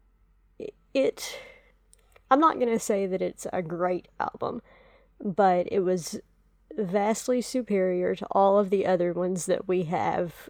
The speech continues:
reviewed so far. There were some chart hits. You know, you went through all the songs. I don't remember if you mentioned which ones were singles, but the title track,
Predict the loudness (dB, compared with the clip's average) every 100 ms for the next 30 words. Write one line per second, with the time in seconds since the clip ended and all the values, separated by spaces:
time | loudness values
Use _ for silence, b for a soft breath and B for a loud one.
0 | -8 0 2 2 -2 -4 -4 -4 -4 -6
1 | -6 -8 -10 _ _ _ _ _ _ -20
2 | _ _ _ _ 2 6 6 6 2 0
3 | -6 -2 -2 0 0 0 -4 -10 -10 _
4 | _ _ -4 -2 -2 -6 -12 B B B
5 | B B _ _ _ -20 _ -2 2 2
6 | 4 2 2 0 -4 -6 -2 0 2 2
7 | 0 -2 -2 -2 -2 -4 -2 -2 -2 -6
8 | -6 -4 -2 0 -2 -8 -16 -20 -20 -20
9 | -12 -4 -2 -2 -4 -4 -6 -6 -6 -2
10 | -2 -4 -6 2 4 4 2 0 0 -2
11 | -8